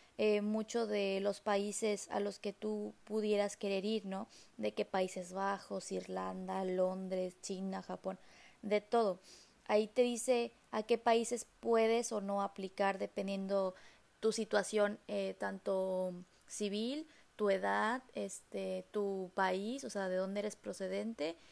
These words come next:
Y, pues, el idioma no es tanto problema porque, pues, el idioma lo puedes aprender. Pero, pues, obviamente no puedes, eh, cambiarte la nacionalidad tan fácil o algo así, ¿no? O la edad, o sea, no puedes quitarte años, está medio,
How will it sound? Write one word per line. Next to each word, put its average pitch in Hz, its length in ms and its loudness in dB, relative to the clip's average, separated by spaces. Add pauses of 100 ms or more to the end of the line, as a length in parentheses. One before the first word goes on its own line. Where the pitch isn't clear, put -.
(300)
Y, 208 160 -2
pues, 190 640 0 (160)
el 233 180 2
idioma 330 640 2
no 262 440 -2
es 302 160 -4
tanto 294 200 -2
problema 254 360 0
porque, 220 240 -4
pues, 214 200 -8
el 220 100 0
idioma 220 260 0
lo 214 160 0
puedes 202 260 0
aprender. 190 460 -4 (1800)
Pero, 214 400 6
pues, 214 220 2
obviamente 233 560 8
no 220 180 0
puedes, 220 380 4
eh, 208 180 2
cambiarte 208 400 2
la 208 80 -2
nacionalidad 196 540 0
tan 196 180 -2
fácil 196 400 -4
o 185 80 0
algo 185 200 -2
así, 190 260 -6
¿no? 185 260 -4
O 202 160 4
la 196 140 4
edad, 202 320 6
o - 20 -16
sea, 196 140 -4
no 196 120 -4
puedes 202 380 -2
quitarte 196 540 -4
años, 185 380 -4
está - 260 -12
medio, 185 260 -8